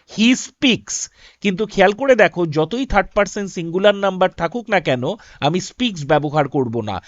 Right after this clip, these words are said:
কারণ এখানে আমাকে ভি জিরো ব্যবহার করতে হবে। এরপর চলে আসি প্রেজেন্ট সাবজাংটিভ মুড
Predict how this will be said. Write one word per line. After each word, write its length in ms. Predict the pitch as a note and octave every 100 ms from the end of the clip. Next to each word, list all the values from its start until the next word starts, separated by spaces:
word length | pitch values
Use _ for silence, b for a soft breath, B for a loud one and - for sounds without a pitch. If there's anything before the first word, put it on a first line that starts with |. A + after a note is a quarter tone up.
| B -
কারণ 240 | D3+ G3+
এখানে 320 | D3+ D#3+ D3+
আমাকে 400 | B2+ B2+ - B3+ - B B
ভি 320 | A#2 F3+ A3+
জিরো 340 | E3 D3 F3+ G#3
ব্যবহার 440 | C3+ B2 A#2+ A#2+
করতে 320 | F#3+ E3+ D3
হবে। 340 | G#2+ F2+ D2+ - B B B B
এরপর 320 | G#3 A#3+ C#4+ C#4
চলে 320 | C#4 A#3 G3
আসি 320 | D3+ A3 D#4 _ _ _ _ _ _ _ -
প্রেজেন্ট 440 | G3+ F3+ C4+ C#4
সাবজাংটিভ 640 | G#3 E3+ D3+ F3 D#3+ F3
মুড 300 | D#3 G3+ C4